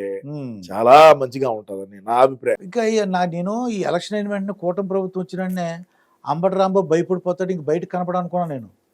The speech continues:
Speaker 1: ఆ ప్రతిదానికి వచ్చేస్తున్నాడు శివరాజు.
Speaker 2: వచ్చాడు.
Speaker 1: ఆ?
Speaker 2: వచ్చాడు.
Speaker 1: చాలా ఆశ్చర్యంగా ఉంది ఏంటని. ఎక్కడో మన లోకేష్ మీద కూడా పెద్ద రిపోర్ట్లు ఇచ్చేసాడు.
Speaker 2: ఉమ్, ఏమిస్తే ఏమవుతుంది?
Speaker 1: ఆ.
Speaker 2: ఉమ్, ఈ-, ఈయన రిపోర్ట్ ఈయన ఎవరా?
Speaker 1: ఉమ్.
Speaker 2: ఈయన రిపోర్ట్లు కూడా భయంకరంగా ఇచ్చారు.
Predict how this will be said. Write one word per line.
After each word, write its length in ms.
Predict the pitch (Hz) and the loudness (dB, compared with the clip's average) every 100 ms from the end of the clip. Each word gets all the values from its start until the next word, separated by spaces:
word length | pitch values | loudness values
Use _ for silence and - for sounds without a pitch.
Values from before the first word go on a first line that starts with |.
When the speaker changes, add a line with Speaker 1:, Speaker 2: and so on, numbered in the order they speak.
| _ _ _ _ - | _ _ _ _ -6
Speaker 1:
ఆ 80 | |
ప్రతిదానికి 920 | - 214 214 220 240 233 240 240 240 226 | -2 0 -2 0 2 2 4 4 2 0
వచ్చేస్తున్నాడు 520 | 214 220 214 214 208 202 190 | 0 -2 -2 0 2 2 0
శివరాజు. 560 | 170 185 185 175 151 160 160 _ _ _ - | -2 -2 0 0 0 -4 -4 _ _ _ -8
Speaker 2:
వచ్చాడు. 340 | 123 139 120 87 _ 160 | -6 2 0 0 _ -4
Speaker 1:
ఆ? 100 | 220 302 - | -4 -4 -12
Speaker 2:
వచ్చాడు. 340 | 110 131 101 - | -6 -4 -4 -4
Speaker 1:
చాలా 200 | 202 196 | 0 4
ఆశ్చర్యంగా 480 | 180 190 233 233 226 | 2 0 -4 -2 0
ఉంది 180 | 208 175 | 0 0
ఏంటని. 400 | 175 208 208 165 - _ _ - | -2 0 -2 -4 -10 _ _ -4
ఎక్కడో 300 | 160 165 214 | -4 0 -4
మన 200 | 202 180 | -2 -2
లోకేష్ 420 | 170 208 233 240 | 4 4 4 -2
మీద 120 | 233 240 | -2 -2
కూడా 260 | 254 254 | 2 0
పెద్ద 300 | - 208 180 | 0 -6 -2
రిపోర్ట్లు 400 | 202 196 214 208 | -4 0 -2 -4
ఇచ్చేసాడు. 400 | 185 175 - 123 - _ | -10 -10 -10 -10 -12 _
Speaker 2:
ఉమ్, 220 | 127 123 110 117 | -14 -14 -8 -2
ఏమిస్తే 440 | 151 156 147 165 147 | 0 0 -4 0 2
ఏమవుతుంది? 420 | 143 143 131 131 - _ 151 | 2 -2 -4 -6 -16 _ -6
Speaker 1:
ఆ. 140 | 165 151 127 104 | -4 -2 -4 -12
Speaker 2:
ఉమ్, 180 | 117 107 107 | -18 -18 -10
ఈ-, 200 | 127 120 | -10 -10
ఈయన 240 | 113 139 139 | -2 0 0
రిపోర్ట్ 400 | 135 135 156 135 | -2 0 0 0
ఈయన 260 | 127 113 | -2 -2
ఎవరా? 320 | 107 120 123 101 - _ _ | 0 4 4 2 -4 _ _
Speaker 1:
ఉమ్. 280 | 160 170 139 | -10 -8 -6
Speaker 2:
ఈయన 200 | 117 135 | -2 -2
రిపోర్ట్లు 400 | 131 135 156 147 | -2 0 2 4
కూడా 140 | 151 143 | 4 6
భయంకరంగా 460 | 135 127 127 143 | 4 4 0 -2
ఇచ్చారు. 300 | 139 131 117 | 2 2 2